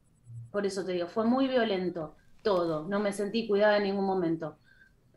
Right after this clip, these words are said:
Y, bueno, ahí es cuando ponen un abogado, que, que era el abogado de mi mamá, digamos, porque yo era víctima, o sea, no necesitaba,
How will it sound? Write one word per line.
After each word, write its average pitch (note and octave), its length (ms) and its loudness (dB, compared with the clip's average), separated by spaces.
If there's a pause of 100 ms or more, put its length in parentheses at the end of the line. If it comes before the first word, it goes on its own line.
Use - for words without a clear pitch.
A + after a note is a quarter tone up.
(100)
Y, F#3 480 0
bueno, G3+ 520 2
ahí C4 400 4
es C4 120 0
cuando F3+ 760 -2 (640)
ponen F#3+ 300 -2
un G3+ 100 -2
abogado, A#3+ 640 6
que, - 300 -10
que E3 80 -6
era E3 140 -2
el E3+ 80 2
abogado F#3 300 4
de F3+ 60 4
mi G3+ 100 2
mamá, B3+ 320 6
digamos, E3+ 320 2
porque E3 220 -4
yo F3+ 240 0
era F#3+ 380 2 (120)
víctima, F#3+ 840 0
o E3+ 80 -14
sea, E3+ 180 -2
no F3+ 100 -2
necesitaba, E3+ 880 -2